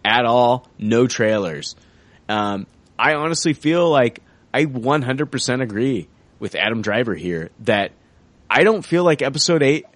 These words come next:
would have to have any trailers. I feel like people would, people would, we get it. Like I, I talked to earlier about, like, yeah, Cinnabon, we know you fucking sell, you sell ci-, cinnamon buns. We know McDonald's sells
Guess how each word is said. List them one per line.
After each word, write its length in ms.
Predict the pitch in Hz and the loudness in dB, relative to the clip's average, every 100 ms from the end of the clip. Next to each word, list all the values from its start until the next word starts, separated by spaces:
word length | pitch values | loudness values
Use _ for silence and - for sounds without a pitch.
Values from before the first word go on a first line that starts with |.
| _ | _
would 180 | 110 120 | 0 0
have 320 | - 120 135 | 2 0 2
to 80 | - | 0
have 260 | 98 127 123 | 2 2 4
any 200 | 104 95 | 2 -2
trailers. 480 | - 92 82 82 - | -4 -4 -4 -8 -6
I 120 | 110 | -4
feel 200 | 110 156 | -2 0
like 240 | 143 110 - - - _ _ _ _ _ _ _ _ _ _ _ _ _ _ _ _ - | 0 -2 -6 -20 -20 _ _ _ _ _ _ _ _ _ _ _ _ _ _ _ _ -14
people 500 | - 147 170 165 143 | -4 -2 2 2 2
would, 220 | 127 110 - _ - | 0 -2 -20 _ -6
people 240 | 156 175 | -6 0
would, 180 | 175 - - _ _ - - - _ | -2 -2 -16 _ _ -20 -20 -20 _
we 160 | 151 170 | 0 0
get 280 | 120 156 180 | 4 2 4
it. 140 | 107 | 0
Like 180 | 120 135 | 0 0
I, 140 | 139 - - | 0 -2 -2
I 100 | 139 | 0
talked 240 | 175 175 | 2 2
to 60 | 185 | 2
earlier 380 | 165 208 139 101 | 2 2 2 0
about, 280 | 98 95 | -4 -6
like, 200 | 120 113 _ _ _ | -4 -6 _ _ _
yeah, 280 | 156 202 127 | 2 4 4
Cinnabon, 560 | - 185 196 139 104 | 2 2 4 4 2
we 80 | 110 | 0
know 200 | 131 139 | 2 2
you 140 | 151 147 | 2 2
fucking 300 | 160 151 127 | 0 0 -2
sell, 320 | - 147 - | 0 0 -2
you 220 | 135 135 131 | -8 -6 -2
sell 220 | - 139 | 0 -2
ci-, 380 | - - 165 - | -2 -2 -2 -4
cinnamon 440 | - - 175 147 104 | -2 2 2 2 0
buns. 440 | 87 80 - - _ _ _ | -4 -4 -8 -10 _ _ _
We 120 | 123 135 | -2 2
know 160 | 143 | 4
McDonald's 680 | 143 135 147 143 147 127 - - | 4 2 2 2 2 -4 -6 -4
sells 340 | 151 131 123 | 0 2 0